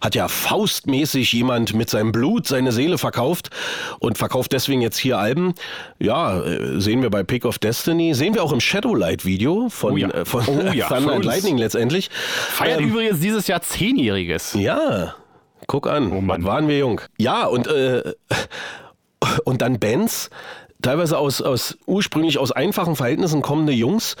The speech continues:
Speaker 1: die es geschafft haben, ihre Leidenschaft und, und ihr Durchhaltevermögen in Erfolg umzumünzen, dann als Satanisten zu bezeichnen, ist schon irgendwo strange.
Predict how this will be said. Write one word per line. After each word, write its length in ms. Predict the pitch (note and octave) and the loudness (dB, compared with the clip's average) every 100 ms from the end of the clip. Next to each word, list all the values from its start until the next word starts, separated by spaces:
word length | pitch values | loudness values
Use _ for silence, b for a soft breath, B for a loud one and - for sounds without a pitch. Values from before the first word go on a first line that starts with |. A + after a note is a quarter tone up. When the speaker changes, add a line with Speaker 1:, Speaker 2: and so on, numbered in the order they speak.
| B B B | B B B
Speaker 1:
die 80 | C3 | -2
es 20 | B2+ | 2
geschafft 420 | B2+ - D3+ - | 0 0 -2 0
haben, 220 | E3+ D#3 | 0 2
ihre 160 | C#3 A2+ | 2 2
Leidenschaft 720 | F#2+ C3 F#3+ - E3 F3 - | 2 2 0 0 0 -2 0
und, 220 | C3 B2 | 0 2
und 180 | C3 A2+ | 0 0
ihr 140 | A2+ | 0
Durchhaltevermögen 1200 | G#2 D3+ - C#3+ C#3+ D#3 C#3+ - C3 A2+ C#3 E3 D#3+ B B B - | 2 0 0 0 2 0 0 0 0 2 2 2 0 B B B -2
in 120 | - | 0
Erfolg 400 | A2 - C#3 G#3+ | 0 0 0 0
umzumünzen, 840 | A#2 G#2+ G#2 G2 G#2+ - E3 F#3 F#3+ - | 0 0 0 2 2 2 2 2 0 -2
dann 180 | A2+ | 0
als 200 | G#2 A2+ | 0 0
Satanisten 640 | - F#2 G#2 F#2 D#3 - F3 | -2 -2 0 0 0 0 -2
zu 120 | - | 0
bezeichnen, 560 | C#3 B2+ B2 D3 E3 C3 | -2 0 0 0 0 0
ist 160 | B2 | 0
schon 240 | - C#3 B2+ | 0 2 2
irgendwo 460 | A#2+ C#3+ D3+ B2 | 2 2 2 0
strange. 540 | G#2+ - F2+ B2 F#3+ | -2 0 0 2 0